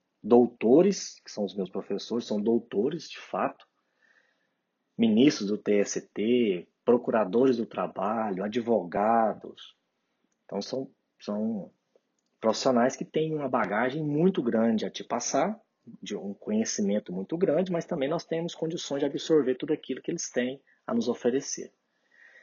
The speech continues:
E sem contar os inúmeros congressos, palestras, conferências,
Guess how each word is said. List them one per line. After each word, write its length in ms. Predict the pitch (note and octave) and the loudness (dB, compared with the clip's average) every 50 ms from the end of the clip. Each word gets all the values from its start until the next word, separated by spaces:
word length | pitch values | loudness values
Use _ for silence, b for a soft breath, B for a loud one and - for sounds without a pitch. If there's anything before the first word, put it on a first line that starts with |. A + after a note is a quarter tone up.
| b b b b - | b b b b -2
E 460 | - E3 E3+ F#3+ G#3 A#3+ B3+ C#4 - _ _ _ | 2 4 6 6 6 6 4 4 0 _ _ _
sem 460 | - - - - - G3 A3 B3+ C4 | -6 -4 0 6 6 8 8 8 4
contar 680 | B3 - A3+ G3+ F3+ C#3 - - A#2+ B2+ D3+ D#3+ D#3+ D3+ | 6 6 6 6 6 4 2 2 4 6 6 6 6 6
os 160 | C#3 B2+ A#2+ | 4 2 2
inúmeros 580 | C#3+ D3 D#3 E3+ G3 A3 G#3 F3+ D3+ C3 B2 - | 0 2 6 8 8 8 8 8 6 6 4 2
congressos, 1200 | - - A2+ G#2 G2 F2+ G2+ G#2+ A2+ A2+ A2 A2 G#2+ - - - - A2 G#2 G2 - - - _ _ _ _ _ _ _ _ _ _ - | 0 -4 -4 -4 -2 0 2 2 2 2 2 0 -2 -6 -8 -8 -8 -8 -8 -8 -12 -18 -20 _ _ _ _ _ _ _ _ _ _ -4
palestras, 1120 | G#2 G2+ F#2+ G2 G#2+ A#2 A#2 A2+ A2 A2 G2+ - - - - G#2 F#2+ - - - - _ _ _ _ _ _ _ _ _ _ | -2 0 0 2 4 4 4 4 2 0 -2 -6 -12 -12 -10 -10 -10 -10 -14 -18 -20 _ _ _ _ _ _ _ _ _ _
conferências, 1400 | - - - B2 A#2+ - - A#2+ A2+ - - A#2+ B2 A#2+ A#3 - A#3 - - - A#2 G#2+ - - - - - - | -12 -6 -4 -4 -2 2 2 2 4 6 8 8 8 8 6 4 0 -4 -6 -6 -6 -6 -6 -8 -12 -14 -16 -20